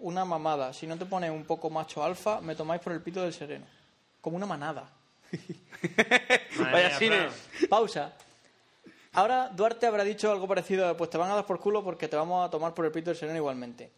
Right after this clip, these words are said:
Speaker 1: Pero bueno.
Speaker 3: Habrás observado que Duarte no ha dicho absolutamente nada.
Speaker 1: A lo que vamos. Soy fiel seguidor de dos de vosotros en Twitter, así como de Nua desde su inicio. Y recuerdo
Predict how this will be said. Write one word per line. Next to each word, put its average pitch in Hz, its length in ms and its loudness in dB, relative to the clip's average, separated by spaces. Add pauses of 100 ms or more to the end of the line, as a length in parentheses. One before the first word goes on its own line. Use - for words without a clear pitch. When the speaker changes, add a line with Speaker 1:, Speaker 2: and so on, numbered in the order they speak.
Speaker 1:
Pero 147 160 2
bueno. 143 220 0 (160)
Speaker 3:
Habrás 127 220 2
observado 143 340 0
que 143 60 0
Duarte 135 260 -2
no 135 80 -2
ha - 20 -2
dicho 143 160 -4
absolutamente 127 540 -6
nada. 165 100 0
Speaker 1:
A 165 80 4
lo 175 80 0
que 165 80 0
vamos. 165 320 0
Soy 226 140 2
fiel 233 180 0
seguidor 208 480 0 (300)
de 151 300 0
dos 196 200 0
de 226 80 2
vosotros 180 420 -2
en 143 140 -6
Twitter, 156 320 -4 (140)
así 151 260 -6
como 160 320 -2
de 139 140 -4
Nua 190 420 -4
desde 151 240 0
su 143 180 -8
inicio. 143 400 -10
Y 156 100 -6
recuerdo 190 480 -4